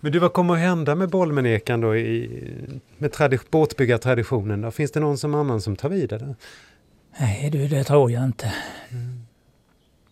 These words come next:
Speaker 2: Det tror jag inte. Det kommer nog att försvinna. Det är det du bevarar i skrift och bild nu.
Speaker 1: Finns det ingen som bygger mer runt sjön?
Speaker 2: Nej. Nej. Nej.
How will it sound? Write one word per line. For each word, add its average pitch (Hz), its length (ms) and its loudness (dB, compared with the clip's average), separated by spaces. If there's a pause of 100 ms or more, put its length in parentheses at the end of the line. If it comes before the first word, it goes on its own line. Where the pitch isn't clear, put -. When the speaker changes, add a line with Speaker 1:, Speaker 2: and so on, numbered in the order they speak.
(240)
Speaker 2:
Det 135 140 -2
tror - 260 -6
jag 139 120 -6
inte. - 260 -14 (1080)
Det 175 160 4
kommer 156 240 0
nog 135 160 2
att 117 100 -4
försvinna. 143 520 -2 (760)
Det 170 120 4
är 165 80 8
det 165 120 4
du 156 180 2
bevarar 143 480 2
i 127 40 0
skrift 139 540 -4
och 139 60 -2
bild 139 400 -4
nu. 151 160 -4 (1000)
Speaker 1:
Finns 147 140 -2
det - 80 -8
ingen 131 320 2
som 190 160 0
bygger 143 240 2
mer 127 200 0
runt 117 180 -2
sjön? 98 280 -2 (140)
Speaker 2:
Nej. 113 480 -2 (800)
Nej. - 460 -16 (520)
Nej. 131 480 -4